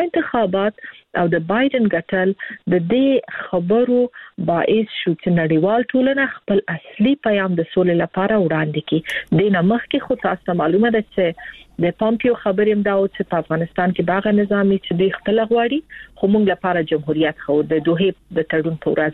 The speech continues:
باندې. او همدارنګه دوی کله هم نه ویلي چې د اوربند لپاره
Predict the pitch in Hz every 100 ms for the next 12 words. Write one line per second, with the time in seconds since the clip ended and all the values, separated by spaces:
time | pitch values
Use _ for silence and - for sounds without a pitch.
0 | 151 147 147 160 - - - - - -
1 | 180 180 202 247 247 220 185 208 - 247
2 | 247 262 240 233 220 196 196 - 170 -
3 | 165 165 185 165 - 156 147